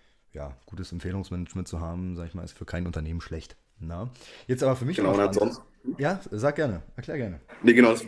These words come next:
Speaker 2: wollte ich noch kurz hinzufügen, also weil du ja auch, äh, gefragt hattest, vielleicht wegen den, äh, Zweifeln, die man hat. Also ich glaub auch natürlich, wenn man gerade noch in der, äh, schulischen Laufbahn ist,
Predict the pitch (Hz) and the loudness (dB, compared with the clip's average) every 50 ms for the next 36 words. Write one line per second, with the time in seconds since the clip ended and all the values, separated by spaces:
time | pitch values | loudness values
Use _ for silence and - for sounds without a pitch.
0 | 104 101 104 117 123 123 127 120 113 - 131 123 - 123 110 - - 127 - - | -12 -2 2 2 2 4 2 0 2 2 0 2 0 -4 -4 -4 -6 -8 -2 -2
1 | 127 110 110 95 90 104 101 98 101 101 104 101 101 92 - 101 - - 95 92 | -2 0 0 -2 -4 -4 -2 -2 -2 0 0 -4 -4 -4 -10 -10 -12 -12 -12 -12
2 | 98 101 - - 117 113 - - 120 113 - - - 113 104 101 - - 104 101 | -12 -12 -6 -2 -2 -2 -2 -4 -8 -8 -8 -8 -2 -2 -2 -2 -2 -6 -6 -6
3 | 104 95 95 95 - - 101 95 90 - - 104 104 120 135 - - 110 104 107 | -4 -6 -6 -8 -6 -2 -2 -2 -2 -2 -4 0 0 0 0 -2 -6 -6 -6 -6
4 | 104 98 107 110 113 _ _ - - - - - _ _ _ _ - 101 104 101 | -6 -6 -6 -8 -10 _ _ -20 -20 -20 -20 -20 _ _ _ _ -2 -2 -2 -2
5 | - - 113 117 120 117 117 113 104 101 - - 123 123 123 - - 113 110 107 | 0 2 2 2 4 2 -2 -4 -4 -4 0 -2 -2 -2 0 0 0 2 2 2
6 | 104 104 101 92 _ _ _ _ _ _ _ _ _ _ _ _ 98 95 101 104 | 0 -2 -4 -8 _ _ _ _ _ _ _ _ _ _ _ _ -6 -6 -6 -4
7 | - - 104 101 101 101 95 85 95 95 - - 147 151 143 - - 120 110 110 | -4 -4 -2 4 4 4 6 4 2 -2 -2 -4 -4 -4 -4 -2 0 0 0 0
8 | - - _ 113 107 101 104 110 - - | -4 -4 _ -4 -4 -2 -4 -4 -6 -10